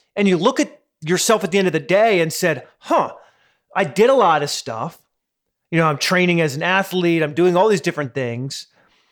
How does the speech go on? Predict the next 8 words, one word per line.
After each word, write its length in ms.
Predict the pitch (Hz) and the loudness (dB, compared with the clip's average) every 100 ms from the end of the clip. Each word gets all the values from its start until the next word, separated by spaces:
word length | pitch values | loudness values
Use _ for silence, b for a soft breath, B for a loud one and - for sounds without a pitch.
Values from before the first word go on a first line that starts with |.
| _ | _
but 840 | 143 135 196 202 202 190 - - - 139 | -10 0 2 4 2 0 -6 -10 -10 -8
did 380 | 120 220 269 269 | -2 0 2 2
I 340 | 202 226 233 190 | 2 2 0 -2
do 420 | 135 190 202 202 | 0 2 2 0
things 400 | - 175 170 156 | 0 2 2 2
that 160 | 165 | -2
really 400 | 135 156 151 147 | -2 -2 0 0
matter?" 640 | 131 123 120 117 98 98 | 0 -2 -4 -10 -14 -20